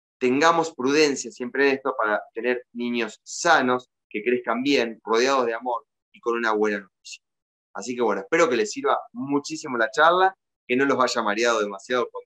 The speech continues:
tantos trastornos. Como les dije al principio, estoy a disposición de ustedes para lo que necesiten, para las preguntas que quieran, y, eh, vuelvo a agradecer realmente por la invitación tan hermosa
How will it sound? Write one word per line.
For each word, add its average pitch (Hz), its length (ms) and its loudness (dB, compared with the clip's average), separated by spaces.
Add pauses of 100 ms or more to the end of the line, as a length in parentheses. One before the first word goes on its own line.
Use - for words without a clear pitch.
tantos 131 340 -4
trastornos. 147 580 -4 (460)
Como 110 160 -4
les 107 120 4
dije 127 180 0
al 113 100 0
principio, 120 480 -2
estoy 117 380 -4
a 110 100 -2
disposición 107 720 -2
de 110 60 -2
ustedes 110 360 4
para 95 160 0
lo 92 140 0
que 92 80 -12
necesiten, 151 680 -2 (460)
para 107 180 2
las 101 140 -4
preguntas 139 480 0
que - 140 -10
quieran, 139 440 0 (340)
y, 147 360 0
eh, 98 560 0
vuelvo 135 420 2
a 120 60 0
agradecer 110 580 -6
realmente - 480 -20
por - 140 -16
la - 260 -20
invitación - 540 -6 (420)
tan 120 140 2
hermosa 135 560 0